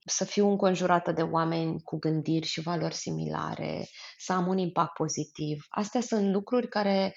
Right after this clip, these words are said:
pentru mine au sens, în-, adică mă fac să acționez în direcția aia pentru că simt că mă încarcă. Înțeleg asta și apoi, dacă doar înțeleg asta, nu se întâmplă că am un sens.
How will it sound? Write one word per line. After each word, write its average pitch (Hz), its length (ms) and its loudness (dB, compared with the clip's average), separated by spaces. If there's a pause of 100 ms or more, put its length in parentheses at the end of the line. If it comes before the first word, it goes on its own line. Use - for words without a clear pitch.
(100)
pentru 185 320 4
mine 226 280 4
au 214 200 6
sens, - 560 4
în-, - 180 -4 (160)
adică 185 440 2
mă 180 180 0
fac 269 480 0 (140)
să - 400 0 (160)
acționez 202 720 4
în 180 140 4
direcția 175 680 2
aia 240 300 2
pentru 226 320 0
că 214 120 -6
simt 254 340 2
că 247 120 4
mă 214 120 6
încarcă. 180 800 2
Înțeleg 220 600 4
asta 165 600 6
și 254 160 2
apoi, 262 500 4
dacă 226 260 8
doar 233 200 2
înțeleg 233 480 0
asta, 226 340 4
nu 240 580 2
se 220 160 0
întâmplă 214 420 4
că 214 120 0
am 196 180 4
un 202 120 6
sens. 202 440 4